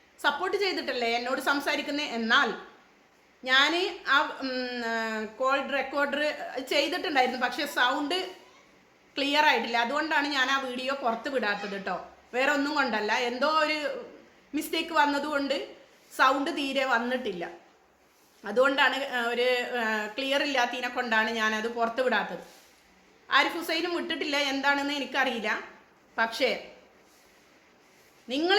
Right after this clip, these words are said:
ഈ, ഏഹ്, കൂട്ടുപിടിക്കുന്ന ആരിഫ് ഹുസൈന് നല്ല, നല്ല നിലയിലുള്ള വിമർശനമായിരുന്നു അങ്ങോട്ടും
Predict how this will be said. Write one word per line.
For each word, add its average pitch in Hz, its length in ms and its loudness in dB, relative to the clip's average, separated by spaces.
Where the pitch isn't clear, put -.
ഈ, - 20 6
ഏഹ്, - 200 -10
കൂട്ടുപിടിക്കുന്ന 311 580 -4
ആരിഫ് 285 220 0
ഹുസൈന് 269 320 0
നല്ല, 269 220 4
നല്ല 285 200 2
നിലയിലുള്ള 320 500 -2
വിമർശനമായിരുന്നു 262 920 0
അങ്ങോട്ടും 233 340 -2